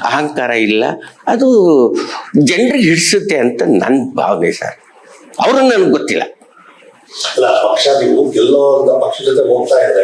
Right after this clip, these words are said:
Speaker 2: ಪಲಾಯನವಾದಿ ಅನ್ನಲ್ಲ
Speaker 1: ಸರ್, ಪಲಾಯನವಾದಿನೇ ಉತ್ಪತ್ತಿ ಮಾಡಿದವರೇ ರಾಜಕೀಯದವರಲ್ವ ಸರ್? ಬೇಕಾದಾಗ ಒಂದ್ ನಲವತ್ತು ಜನ ಕರ್ಕೊಳ್ತಾರೆ, ಬೇಡ ಅಂದಾಗ ನಲವತ್ತು ಜನ ಕಳಿಸ್ತಾರೆ,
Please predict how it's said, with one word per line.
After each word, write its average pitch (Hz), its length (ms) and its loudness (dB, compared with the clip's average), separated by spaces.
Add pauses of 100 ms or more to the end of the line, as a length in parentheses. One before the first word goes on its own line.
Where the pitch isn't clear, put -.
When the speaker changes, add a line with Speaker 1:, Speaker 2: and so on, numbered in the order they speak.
(120)
Speaker 2:
ಪಲಾಯನವಾದಿ 156 580 0
ಅನ್ನಲ್ಲ - 280 0 (800)
Speaker 1:
ಸರ್, 233 200 -2 (220)
ಪಲಾಯನವಾದಿನೇ 247 960 2 (760)
ಉತ್ಪತ್ತಿ 220 380 -2 (120)
ಮಾಡಿದವರೇ 214 380 0 (140)
ರಾಜಕೀಯದವರಲ್ವ 117 840 0 (100)
ಸರ್? 110 140 -4 (460)
ಬೇಕಾದಾಗ 156 460 0 (140)
ಒಂದ್ 127 160 2
ನಲವತ್ತು 117 300 0
ಜನ 110 120 0 (100)
ಕರ್ಕೊಳ್ತಾರೆ, 120 500 -2 (140)
ಬೇಡ 117 200 0
ಅಂದಾಗ 101 280 0
ನಲವತ್ತು 95 300 0
ಜನ 95 200 0
ಕಳಿಸ್ತಾರೆ, 123 460 -2